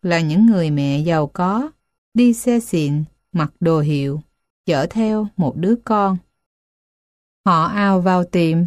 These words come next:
đứa con sà ngay vào quầy đồ chơi giá bạc trăm. Người mẹ sa sả mắng con: "Mua cả đống rồi, thôi đi về, tao đánh cho bây giờ." Đứa bé dãy khóc, ăn vạ. Thế là người mẹ móc tiền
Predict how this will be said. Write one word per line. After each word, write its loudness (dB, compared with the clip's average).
đứa 2
con 2
sà -2
ngay 2
vào 0
quầy -2
đồ 0
chơi 2
giá 0
bạc -2
trăm. 0
Người 2
mẹ 0
sa 0
sả -4
mắng 4
con: 0
"Mua 6
cả 0
đống 2
rồi, 2
thôi 2
đi 0
về, 2
tao 2
đánh 2
cho 2
bây 4
giờ." 2
Đứa 2
bé 2
dãy 2
khóc, -4
ăn 6
vạ. 0
Thế 2
là 2
người 0
mẹ 0
móc 2
tiền 0